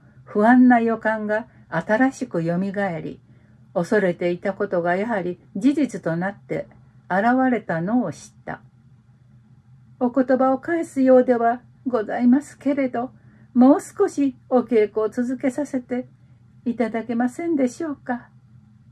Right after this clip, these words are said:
まだ道の端も覗いたようには思えませぬし、ようやく字数を揃えることが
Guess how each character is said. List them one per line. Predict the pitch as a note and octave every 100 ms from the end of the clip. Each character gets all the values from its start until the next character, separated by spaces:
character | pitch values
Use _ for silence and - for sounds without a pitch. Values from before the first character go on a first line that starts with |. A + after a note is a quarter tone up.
| _ - _ - - - - -
ま | G#3+ F#3+
だ | G3
道 | G#3
の | G#3 A#3+ B3
端 | C4+ B3+ C4
も | A#3+
覗 | A#3+ B3 C#4 D4+
い |
た | C4 B3
よ | B3 C#4
う | B3+
に | A3
は | G#3 G#3 - _ -
思 | A#3 G#3+ A3
え | A#3
ま | B3 C4+
せ | - E4+
ぬ | D#4
し、 | C#4 - A#3+ B3 - _ _ _ _ _ _
よ | G3+ G3+ G3
う |
や | G3 G3
く | G#3
字 | F#3+ G3+
数 | A3+ A3+ A3+ A3+
を | A#3
揃 | C4 B3+
え | C#4 D4
る | B3
こ | A#3+ A3+
と | A3+
が | G#3+ A#3+